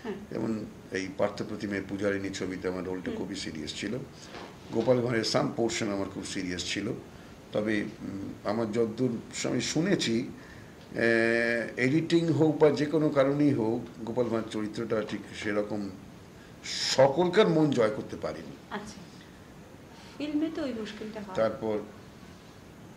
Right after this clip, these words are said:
Speaker 2: এম, এ, সলিল সেনের ছবিতে অভিনয় করেছি,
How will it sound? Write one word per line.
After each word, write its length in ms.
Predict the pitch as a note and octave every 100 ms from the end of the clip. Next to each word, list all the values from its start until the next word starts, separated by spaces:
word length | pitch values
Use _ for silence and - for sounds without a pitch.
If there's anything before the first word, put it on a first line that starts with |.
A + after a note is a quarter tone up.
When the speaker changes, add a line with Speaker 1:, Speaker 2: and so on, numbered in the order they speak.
| - - G2
Speaker 2:
এম, 600 | F#2+ F#2 F2+ E2 D#2 C#2+ - - - - - - - - - - G#2
এ, 180 | G#2 G2+
সলিল 400 | - B2+ A#2+ A2+
সেনের 380 | - A#2 A#2
ছবিতে 380 | A#2 A2 G2+ G#2+
অভিনয় 260 | G2+ G2+ G2
করেছি, 520 | G2+ F#2+ - G2 F#2+